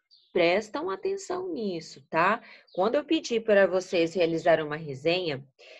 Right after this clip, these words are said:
vocês irão, primeiramente, precisa conhecer, né? Seja a obra, seja o filme, tá?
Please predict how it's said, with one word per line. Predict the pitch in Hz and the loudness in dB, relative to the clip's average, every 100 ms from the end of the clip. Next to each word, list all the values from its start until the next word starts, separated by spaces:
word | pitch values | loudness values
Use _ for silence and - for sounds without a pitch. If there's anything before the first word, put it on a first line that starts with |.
| - - | -10 -8
vocês | 156 160 151 | -2 -4 -2
irão, | 151 160 185 202 | 4 4 4 -2
primeiramente, | 220 302 - 175 185 160 131 123 127 - 131 | -8 -4 0 2 2 2 0 -6 -12 -14 -10
precisa | 160 139 139 - 147 180 | -6 -6 -6 -8 -4 0
conhecer, | 214 269 392 508 - - 233 175 139 131 _ _ _ _ 139 | 0 0 -2 -6 -10 2 6 6 4 0 _ _ _ _ -4
né? | 160 | -2
Seja | 170 - 165 151 151 | -2 2 4 6 4
a | 135 | 6
obra, | 139 160 196 214 208 190 202 202 _ _ _ _ | 8 8 8 8 6 6 4 2 _ _ _ _
seja | - 165 143 143 | -4 -2 -2 -2
o | 131 - _ | -4 -6 _
filme, | 147 180 208 220 220 220 214 226 240 - _ _ _ _ _ _ _ _ _ - | -10 0 2 4 4 2 0 -2 -4 -10 _ _ _ _ _ _ _ _ _ -4
tá? | 143 160 269 | 0 2 0